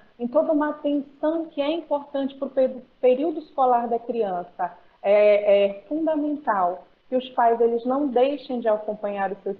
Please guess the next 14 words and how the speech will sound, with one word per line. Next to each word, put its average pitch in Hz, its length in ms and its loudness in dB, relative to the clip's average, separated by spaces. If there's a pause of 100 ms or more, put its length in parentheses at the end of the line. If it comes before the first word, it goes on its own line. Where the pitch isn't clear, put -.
filhos, 294 340 -6 (180)
porque 370 320 -2
a 320 120 2
criança 302 400 -2
já 302 100 4
está 285 520 -2 (140)
se 294 120 -6
desenvolvendo, 262 920 -2 (400)
né? 214 380 0 (300)
É, 220 460 4
é 220 40 4
uma 233 240 0
falsa 311 460 0
sensação. 214 800 -2